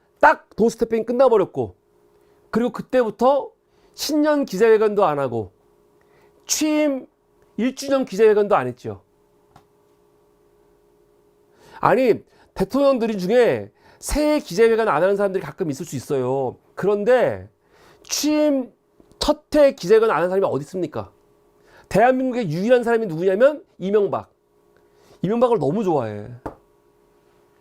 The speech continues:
그래서 지금 이명박을 똑같이 따라하고 있죠. 그래서 신년 첫 해, 응? 기자회견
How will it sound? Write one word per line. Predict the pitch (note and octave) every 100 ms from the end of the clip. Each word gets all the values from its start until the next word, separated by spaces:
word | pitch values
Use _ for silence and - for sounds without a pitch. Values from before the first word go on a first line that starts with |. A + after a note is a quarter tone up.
| _ _ _ _ _ _ _ _ -
그래서 | G3+
지금 | G3+ F3+
이명박을 | G#3+ G#3+
똑같이 | G3+ A3+
따라하고 | - B3 B3 F#3
있죠. | - A#2+ G2 - - _ _ _ _ _ _ _ -
그래서 | G3+ G#3+ G#3+
신년 | - C4 C4 B3 A3+ - _ _ _ -
첫 | C4+ C4+
해, | C4 F3+ F#2+ _ _ _ _ _ _ _ _ _ _ _ _ _ _ _ _ D#3
응? | G3 _ _ _ _ _ _
기자회견 | F#3 A#3 A3+ G3 E3+ G#2